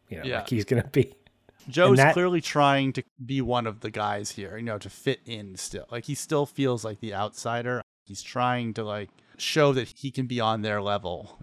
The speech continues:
Speaker 2: And, uh, I think that's why he does that, as opposed to just ordering what he might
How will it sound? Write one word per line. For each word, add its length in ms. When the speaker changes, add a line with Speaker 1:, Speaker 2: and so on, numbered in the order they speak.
Speaker 2:
And, 480
uh, 500
I 100
think 220
that's 220
why 140
he 100
does 280
that, 260
as 160
opposed 340
to 60
just 300
ordering 480
what 160
he 120
might 280